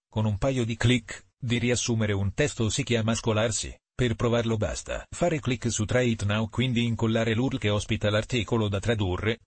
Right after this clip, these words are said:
caricare un file upload paper, in formato P D F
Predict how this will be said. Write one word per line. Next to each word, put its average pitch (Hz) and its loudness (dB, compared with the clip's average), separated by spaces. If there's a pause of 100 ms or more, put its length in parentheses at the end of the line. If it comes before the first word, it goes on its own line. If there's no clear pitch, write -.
caricare 113 0
un 113 0
file 107 0
upload 110 0
paper, 107 0 (120)
in 123 0
formato 117 0
P 117 -2
D 107 2
F 156 -2